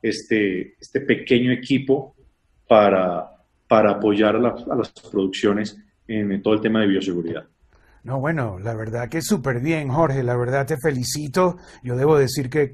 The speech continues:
Speaker 2: yo conozco a Jorge desde hace muchos años, inclusive he contratado un estudio que él tenía en Miami, Chalkboard Studios. Pero bueno, Jorge, la gran pregunta ahora, esto es muy costoso. ¿Qué porcentaje los productores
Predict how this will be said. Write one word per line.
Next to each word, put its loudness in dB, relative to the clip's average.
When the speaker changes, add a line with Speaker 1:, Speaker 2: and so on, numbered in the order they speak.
Speaker 2:
yo -6
conozco -4
a -2
Jorge 0
desde -2
hace -4
muchos -6
años, -4
inclusive -2
he -8
contratado 0
un -2
estudio 2
que -2
él -4
tenía -4
en -6
Miami, 0
Chalkboard 2
Studios. 2
Pero 4
bueno, 0
Jorge, 0
la 0
gran -4
pregunta -2
ahora, 2
esto -4
es 0
muy 2
costoso. 0
¿Qué 4
porcentaje 0
los 2
productores 4